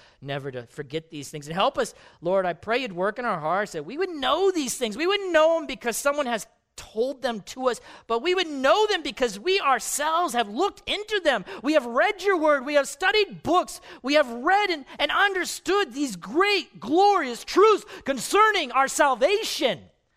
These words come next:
that we might be forever changed in our hearts and in our minds because of them. And, and, and Father, it impacts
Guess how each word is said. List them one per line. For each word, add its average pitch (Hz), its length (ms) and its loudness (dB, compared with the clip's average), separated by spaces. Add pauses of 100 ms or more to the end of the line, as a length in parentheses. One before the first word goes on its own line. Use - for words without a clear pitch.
(280)
that 165 280 -6
we 214 280 -4
might 185 500 -8
be 196 420 -8 (240)
forever 311 480 2
changed 370 1080 0 (380)
in 170 80 -6
our 202 140 2
hearts 226 380 0
and 196 100 -6
in 196 60 -4
our 196 100 0
minds 190 460 -4
because 170 360 -8
of 170 100 -8
them. 165 180 -4
And, 165 100 -6 (300)
and, 208 160 -4
and 233 200 -4
Father, 302 340 4
it 240 200 -2
impacts 349 480 0